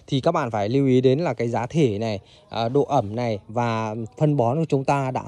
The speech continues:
tốt, đã điều hòa được chưa, và cái bổ rễ đã khỏe chưa.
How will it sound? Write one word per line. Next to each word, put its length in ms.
tốt, 220
đã 340
điều 200
hòa 240
được 140
chưa, 220
và 160
cái 360
bổ 200
rễ 220
đã 140
khỏe 240
chưa. 260